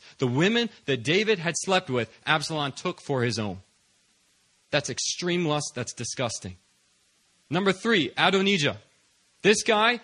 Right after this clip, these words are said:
he wanted to become king. He requested the young maiden who slept with David in his bed during the latter part of David's life.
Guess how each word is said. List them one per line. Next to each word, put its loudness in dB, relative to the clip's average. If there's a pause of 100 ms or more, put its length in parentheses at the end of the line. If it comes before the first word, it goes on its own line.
(120)
he 4
wanted 4
to 2
become 2
king. 2 (160)
He 6
requested 0 (180)
the 2
young 0
maiden 0 (140)
who -4
slept 0
with 0
David 0 (220)
in 0
his -2
bed -2 (280)
during -2
the 0
latter 2
part -4
of -10
David's -6
life. -6